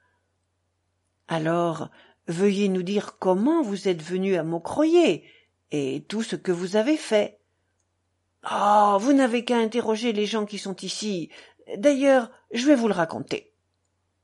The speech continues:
Nous ne reproduirons pas son récit, fait rapidement et avec sécheresse. Il passa sous silence l'ivresse de son amour, tout en expliquant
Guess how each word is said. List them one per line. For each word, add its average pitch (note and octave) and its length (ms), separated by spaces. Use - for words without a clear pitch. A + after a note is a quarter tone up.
Nous G3+ 240
ne C4 160
reproduirons F3 840
pas G3 160
son B2+ 180
récit, D3+ 560
fait - 360
rapidement F3 960
et A#3 160
avec B3 220
sécheresse. - 800
Il F3 180
passa G3 380
sous F3 180
silence G#3 720
l'ivresse G3 640
de G3 80
son D#3+ 240
amour, E3+ 560
tout F4 240
en D4 100
expliquant C4+ 580